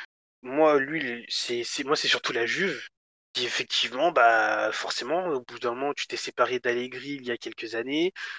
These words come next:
Avec Conte, bah, t'as des mauvaises relations, donc tu peux pas le rappeler. Là, tu viens de te séparer de Sarri, bah oui, en fait, tous les gros entraîneurs italiens, bah, ils sont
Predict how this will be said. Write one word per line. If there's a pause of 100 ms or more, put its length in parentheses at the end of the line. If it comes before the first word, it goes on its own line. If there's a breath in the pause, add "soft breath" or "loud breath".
(140 loud breath)
Avec
Conte, (220)
bah,
t'as
des
mauvaises
relations,
donc
tu
peux
pas
le
rappeler. (420 loud breath)
Là,
tu
viens
de
te
séparer
de
Sarri,
bah
oui,
en
fait, (120)
tous
les
gros (200)
entraîneurs
italiens,
bah,
ils
sont